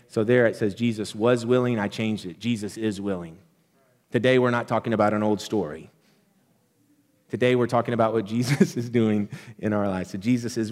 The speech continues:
Jesus is willing to make you clean. Jesus is willing to restore our community. Jesus is willing to pick us up out of the ashes.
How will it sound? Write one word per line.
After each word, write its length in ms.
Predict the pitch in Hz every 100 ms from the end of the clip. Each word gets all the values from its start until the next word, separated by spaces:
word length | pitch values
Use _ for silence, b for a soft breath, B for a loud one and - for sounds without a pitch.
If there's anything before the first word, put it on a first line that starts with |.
| -
Jesus 380 | 156 214 254 226
is 240 | 262 240
willing 320 | 233 247 240 214
to 60 |
make 220 | 214 214
you 80 | 214
clean. 460 | 165 202 160 107 - B B
Jesus 400 | 123 240 233 233
is 340 | - 233 240 196
willing 360 | 226 233 214
to 120 | 196
restore 440 | 208 196 202 190 175
our 100 | 160
community. 540 | 160 156 135 95 85 B B -
Jesus 400 | 180 240 233 170
is 320 | 220 247 190
willing 300 | 214 226 185
to 80 | 165
pick 240 | 196 226
us 160 | 220 226
up 180 | 214 202
out 160 | 190
of 60 | 180
the 100 | 170
ashes. 600 | 175 165 - 175 -